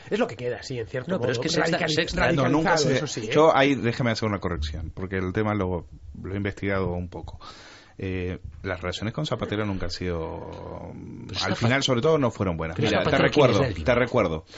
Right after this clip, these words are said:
Speaker 3: Eh, la verdad que el periódico no es un, dentro de lo que era Barroso y compañía, la,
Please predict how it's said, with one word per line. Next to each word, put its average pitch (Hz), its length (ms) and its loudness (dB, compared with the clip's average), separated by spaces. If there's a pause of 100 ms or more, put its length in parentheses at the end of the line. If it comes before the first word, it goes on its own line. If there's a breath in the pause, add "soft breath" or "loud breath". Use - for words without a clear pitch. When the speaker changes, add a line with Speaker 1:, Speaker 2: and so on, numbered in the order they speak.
(360 loud breath)
Speaker 3:
Eh, 101 600 2 (100)
la 113 120 2
verdad 156 180 4
que - 80 -2
el 170 60 -2
periódico 151 640 0
no 120 180 0
es - 180 -4
un, 95 960 -2 (600 loud breath)
dentro 151 340 0
de 147 60 2
lo 127 120 0
que 120 120 0
era 98 720 2
Barroso 92 420 -4
y - 20 -6
compañía, 101 580 -4 (180)
la, 87 120 -4